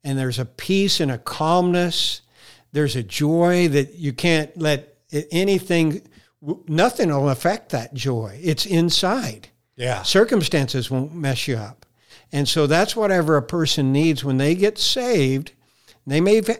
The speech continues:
Speaker 1: had a lot of suffering in their background, but that Holy Spirit is gonna create now a love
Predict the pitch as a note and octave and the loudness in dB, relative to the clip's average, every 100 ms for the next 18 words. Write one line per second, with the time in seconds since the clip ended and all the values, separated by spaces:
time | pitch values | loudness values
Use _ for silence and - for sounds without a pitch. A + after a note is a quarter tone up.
0 | - E3 F3+ D#3 C#3 D3 F3+ F#3 - F3+ | -2 0 2 2 0 -2 0 0 0 0
1 | D3+ D#3 C3+ B2+ B2 A#2 B2+ B2+ B2 A#2 | -2 -2 0 2 0 0 0 -2 -4 -8
2 | A2 G#2+ G#2 _ _ _ _ _ B2 - | -6 -8 -12 _ _ _ _ _ -10 -6
3 | C#3 C#3+ F3+ G#3+ A3 - _ _ _ _ | -2 2 2 0 -4 -20 _ _ _ _
4 | _ _ _ F3 F#3 F3+ D#3+ - F3+ E3 | _ _ _ -2 0 0 0 -2 -2 -2
5 | B2+ - C3+ A#2+ - C3 C3+ B2+ B2+ C3 | -2 -4 -4 -4 -6 -4 -4 -4 -4 -4
6 | C3+ A#2+ A2+ A2+ B2 A#2+ G#2 F#2+ - - | -4 -4 -4 -4 -2 -2 -4 -10 -18 -20